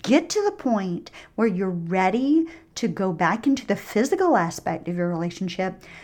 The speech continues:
you're more connected. And it can actually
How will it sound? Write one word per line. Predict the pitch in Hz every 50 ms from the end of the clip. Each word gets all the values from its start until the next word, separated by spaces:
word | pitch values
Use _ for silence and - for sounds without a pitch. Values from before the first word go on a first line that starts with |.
| - - _
you're | 202 214 233 233 226
more | 220 214 202 202 202 208 214 214 208
connected. | 214 - 214 202 196 185 180 185 185 185 180 - - - 185 165 160 165 165 - - _ _ _ - 330 440 480 466
And | 370 254 202 208 208 208 202 202 - - - - _ _ _ - -
it | - 285 -
can | - 240 233
actually | 233 269 330 330 - - 349 294 277 262 254 247 240 233 -